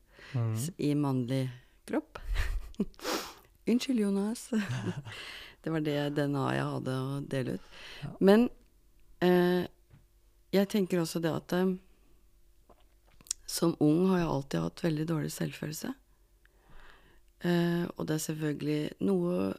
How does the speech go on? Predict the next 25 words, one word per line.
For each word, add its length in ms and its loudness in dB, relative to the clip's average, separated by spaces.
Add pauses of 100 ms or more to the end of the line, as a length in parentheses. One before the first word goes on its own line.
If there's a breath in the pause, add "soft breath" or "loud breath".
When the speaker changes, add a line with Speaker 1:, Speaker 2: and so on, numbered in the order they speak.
(280)
Speaker 2:
er 120 2
biologisk, 680 2
eller 200 0
noe 200 2
sitter 340 -4
i 80 0
kroppen 420 -2
fra 320 -2
fødsel, 400 -4 (520 loud breath)
og 100 2
noe 220 4
er 100 -4
påført. 540 -4 (1040 loud breath)
Men 180 4
det 140 4
må 100 4
jeg 100 0
bare 200 -4
si, 220 -4
altså, 300 -4
som 280 0 (140)
voksen, 680 -2 (1120)
her 400 -2
og 160 2
nå, 140 6